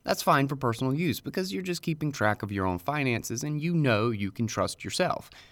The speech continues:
You wouldn't defraud yourself, would you? But single entry accounting doesn't work for commerce because how can you trust another party's ledger? In single entry accounting, anyone can simply add funds with no accountability because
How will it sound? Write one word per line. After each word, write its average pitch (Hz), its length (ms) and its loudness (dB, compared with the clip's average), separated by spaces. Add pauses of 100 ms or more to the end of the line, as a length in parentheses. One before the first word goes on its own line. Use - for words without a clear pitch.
You - 160 -8
wouldn't 98 340 0
defraud 98 520 0
yourself, 110 680 0
would 87 220 -4
you? 131 220 -2 (680)
But 143 240 -2
single 160 480 0
entry 139 320 0
accounting 127 520 -2
doesn't 160 320 0
work 123 320 0
for - 160 -4
commerce 101 640 -4 (240)
because 143 240 0
how 131 240 -4
can 233 220 0
you 220 100 0
trust 123 460 -4
another 113 360 0
party's 131 540 -2
ledger? 135 480 -4 (600)
In 113 140 8
single 175 380 4
entry 135 320 0
accounting, 101 560 -2 (100)
anyone 160 460 2
can 135 180 0
simply 123 480 -2
add 110 320 4
funds 113 460 2
with 110 140 -4
no 98 180 0
accountability 107 720 -2
because 113 360 -2